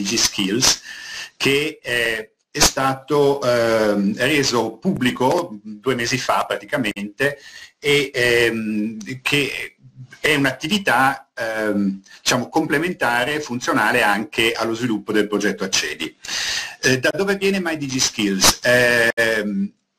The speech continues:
è un, ehm, scusate, qui, l'origine di My Skills è una ricerca che è stata commissionata dal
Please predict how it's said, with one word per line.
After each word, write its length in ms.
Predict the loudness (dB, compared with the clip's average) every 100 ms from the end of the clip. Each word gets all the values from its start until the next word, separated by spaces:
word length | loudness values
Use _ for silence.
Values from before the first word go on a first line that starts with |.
| _
è 320 | -2 0 0 -2
un, 360 | -2 0 2 2
ehm, 1300 | 2 2 2 0 -2 -4 -6 -8 -8 -8 -12 -16 -20 -20 -20 -20 -16
scusate, 600 | -12 -6 -2 -2 -2 0 0
qui, 280 | 2 2 2 -4 -2 0
l'origine 520 | 2 4 4 2 0 0
di 240 | -4 -4
My 240 | -2 -4 -4
Skills 580 | -2 -2 0 2 2
è 60 | 2
una 160 | 0 0
ricerca 600 | 0 -2 0 -2 -4 -4
che 100 | -2
è 20 |
stata 280 | -2 -2 -2
commissionata 1080 | 0 0 2 2 2 0 -2 -4 -4 -6
dal 600 | -4 -2 0 -2 -6 -8